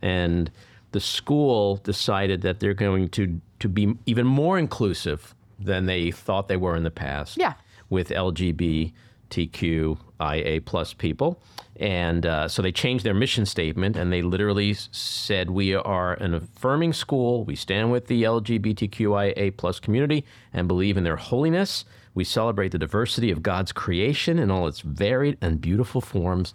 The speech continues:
Speaker 1: And guess what all the good Christians did down there? They decided they're not gonna support the school
Speaker 2: They
Speaker 1: anymore, and the
Speaker 2: defunded it.
Speaker 1: fucking school
Speaker 2: <laughs>
Speaker 1: closed.
Speaker 2: Yeah.
Speaker 1: The school closed
Speaker 2: Yeah.
Speaker 1: because all of God's people decided that we're not all God's people.
Speaker 2: Yeah.
Speaker 1: And you on Twitter,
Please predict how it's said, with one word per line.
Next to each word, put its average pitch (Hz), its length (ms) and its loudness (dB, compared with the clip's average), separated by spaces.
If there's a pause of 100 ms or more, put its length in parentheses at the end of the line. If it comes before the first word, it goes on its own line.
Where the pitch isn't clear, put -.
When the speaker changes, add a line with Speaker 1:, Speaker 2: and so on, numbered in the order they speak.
(280)
Speaker 1:
And 90 180 0
guess 135 240 0
what 120 80 2
all 113 80 0
the 92 80 -2
good 104 240 -2
Christians 139 500 -2
did 143 200 0
down 151 240 0
there? 165 200 2
They 123 140 2
decided 110 440 0
they're 101 80 2
not 90 160 0
gonna 98 100 2
support 90 400 -2
the - 40 -8
school 127 280 0
Speaker 2:
They 123 80 4
Speaker 1:
anymore, 117 300 2
and 113 80 0
the - 40 4
Speaker 2:
defunded 240 220 4
it. 208 80 0
Speaker 1:
fucking 113 160 2
school 151 360 2
Speaker 2:
<laughs> 147 60 -2
Speaker 1:
closed. 214 680 2
Speaker 2:
Yeah. 151 220 2 (100)
Speaker 1:
The 151 100 2
school 190 400 2
closed 165 880 2
Speaker 2:
Yeah. 135 140 0
Speaker 1:
because 107 340 0
all 113 220 2
of 113 180 -2
God's 101 320 0
people 104 340 -2
decided 85 580 -2
that 85 280 -2 (400)
we're 92 140 2
not 90 180 2
all 82 160 0
God's 80 320 -2
people. 139 380 -2 (280)
Speaker 2:
Yeah. 143 120 -4
Speaker 1:
And 107 160 4
you 190 200 4
on 123 220 2
Twitter, 90 460 0